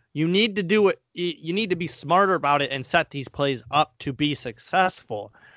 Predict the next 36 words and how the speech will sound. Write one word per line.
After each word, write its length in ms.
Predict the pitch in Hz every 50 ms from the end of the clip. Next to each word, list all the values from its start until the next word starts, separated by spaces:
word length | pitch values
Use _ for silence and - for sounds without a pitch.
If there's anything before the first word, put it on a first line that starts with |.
| - - - _ _ _ _ _ -
I'm 160 | 160 190 185
not 260 | 220 226 247 190 -
saying, 440 | - 196 214 214 208 185 156 131 - _ -
you 100 | 175 190
know, 120 | 190 170
when 260 | 151 131 135 165 196
you 100 | 202 220
go 200 | 196 208 233 226
out 220 | 202 202 226 214 -
there 160 | 214 180 160
cold 420 | - - - 202 208 190 175 131 -
and 100 | 151 160
you're 100 | 165 160
trying 220 | - - 190 190 185
to 60 | 170
run 160 | 165 175 175
Tariq 280 | 156 - 151 165 180 -
Cohen 260 | - - 170 175 170
up 140 | 165 151 -
the 80 | - 131
middle 280 | 139 160 170 165 151
thinking, 440 | - - 151 151 139 147 143 131 120 - _ _ _ - - -
"Oh, 160 | 147 160 156
well, 200 | 147 147 143 143
he's 220 | 143 165 180 151
gonna 200 | - 170 156 151
get 160 | 143 139 139 120
a 60 | 113
toss 500 | - - - 139 151 156 165 156 - -
or 120 | 139 123
something." 520 | - - 131 127 123 - 131 131 131 131 - _ _ _ -
No, 220 | 196 196 160 127
it's 140 | 123 - -
not 200 | 180 180 180 - -
gonna 180 | 175 156 131
work. 540 | 123 117 165 190 139 - - _ - - -